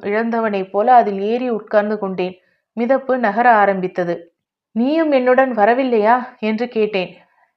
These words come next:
"இதுதான் என் எல்லை" என்றது அசரீரி. "பிறகு எப்பொழுது சந்திப்பது?" என்றேன். "சித்தலோகத்தில்" என்றது அசரீரி.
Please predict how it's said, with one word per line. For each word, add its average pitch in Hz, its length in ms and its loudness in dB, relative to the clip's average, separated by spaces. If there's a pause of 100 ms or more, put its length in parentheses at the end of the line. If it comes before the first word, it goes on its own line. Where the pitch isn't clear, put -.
(280)
"இதுதான் 240 480 0
என் 214 200 -2
எல்லை" 208 420 0
என்றது 202 380 -4
அசரீரி. 202 540 0 (640)
"பிறகு 262 300 2
எப்பொழுது 294 440 0
சந்திப்பது?" 254 560 0 (340)
என்றேன். 196 440 -6 (600)
"சித்தலோகத்தில்" 214 880 2
என்றது 220 420 -2
அசரீரி. 214 540 -2